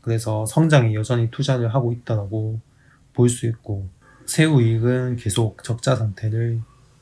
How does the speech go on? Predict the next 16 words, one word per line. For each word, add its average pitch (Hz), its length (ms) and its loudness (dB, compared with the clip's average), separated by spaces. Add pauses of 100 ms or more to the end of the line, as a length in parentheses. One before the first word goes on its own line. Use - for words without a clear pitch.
유지하고 117 420 0
있습니다. 98 560 -6 (400)
그래서 110 540 -2
툴젠이라는 151 880 6
기업은 117 760 0 (340)
유전자 131 440 4
가위 113 380 -2 (100)
기술을 113 640 -2
가지고 110 420 -4
있고, 104 360 -12 (280)
이런 135 260 8
기술을 120 360 0
바탕으로 117 760 -2 (480)
다양한 123 380 4
수익화 143 420 2
모델을 110 920 2